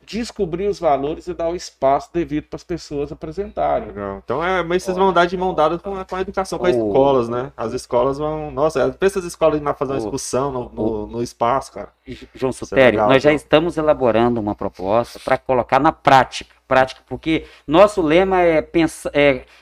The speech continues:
Speaker 3: começar pequeno, pensar grande e agir rápido,
Speaker 2: Uhum.
Speaker 3: tá? Então, o nosso lema é isso. E nós estamos com uma proposta de incentivar as crianças, adolescentes, adultos,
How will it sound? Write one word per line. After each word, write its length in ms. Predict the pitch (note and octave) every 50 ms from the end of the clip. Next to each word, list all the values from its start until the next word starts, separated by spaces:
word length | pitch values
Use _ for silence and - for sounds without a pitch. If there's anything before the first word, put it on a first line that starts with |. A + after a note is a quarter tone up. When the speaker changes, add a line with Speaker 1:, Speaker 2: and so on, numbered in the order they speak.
| _
Speaker 3:
começar 460 | _ F3 F3 F#3 F3+ E3 - - C4
pequeno, 520 | B3+ B3+ F#3+ - - - D#3+ F3+ F#3+ F#3+ F3+
pensar 520 | - - G3 F#3 - - - A3+ A#3 -
grande 420 | - D3+ D#3 E3 F#3 F#3+ - - -
e 100 | - -
agir 320 | D#3+ D#3 C#3+ - E3+ E3+ -
rápido, 300 | - - - - _ _ _ _ _
Speaker 2:
Uhum. 320 | G#2+ G2 G2+ G2 G2 G#2+ A2+
Speaker 3:
tá? 280 | - G2+ B2 D3 D3 - _ _ _ _ _
Então, 120 | - C3 C3
o 20 |
nosso 260 | C#3 D3 D3+ - -
lema 240 | C#3+ C3 B2+ B2+ C#3
é 40 | D3+
isso. 340 | C3+ G#2 F#2 F2+ - - _ _ _ _ _ -
E 140 | A#2+ C3 C#3
nós 240 | D3 D3+ D#3 D#3 D3+
estamos 240 | - F3+ F3 -
com 80 | - D#3
uma 60 | C3+ A2
proposta 640 | B2 A#2 G#2 - A2 A#2 B2 B2 A2+ - - F#2 - _ _ _ _ _ _ _
de 140 | G2+ A#2 C#3
incentivar 960 | D3+ D3 - - F3+ F3+ - - C#3 A2 F#2+ A2 A#2+ B2+ C3 B2+ A2+ G2+ - _ _ _ _ _
as 800 | - B2 B2 A#2+ A#2 A2 G#2+ G#2 G2+ G2 F#2+ F#2 F#2 - _ _ _
crianças, 760 | - C#3 B2+ B2 A#2+ C3+ D#3 E3 D3+ - - A2 G2 - _ _ _ _
adolescentes, 1000 | - A#2+ C3 C3 C3+ C3 A#2 G2+ - - - - B2+ C#3+ D3+ C#3+ A#2 - - _ -
adultos, 680 | G#2+ G2 - A2+ A#2+ - E3 D#4 - - _ _ _